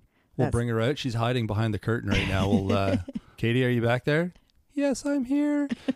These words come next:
Speaker 1: Yeah, she's, she's waiting anxiously to come and talk to us, I'm sure. So
Speaker 2: It didn't sound like Katie.
Speaker 1: No, it doesn't,
Speaker 2: <laughs>
Speaker 1: but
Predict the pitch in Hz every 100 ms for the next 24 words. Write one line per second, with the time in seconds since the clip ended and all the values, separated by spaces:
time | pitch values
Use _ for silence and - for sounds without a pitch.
0 | - 392 104 110 120 107 - _ - -
1 | - 139 117 120 123 120 117 107 107 -
2 | - 101 98 110 104 - 98 101 101 98
3 | - 98 - 98 98 - - 277 330 277
4 | - 156 143 139 - 135 127 139 - 110
5 | 92 92 92 92 - 262 226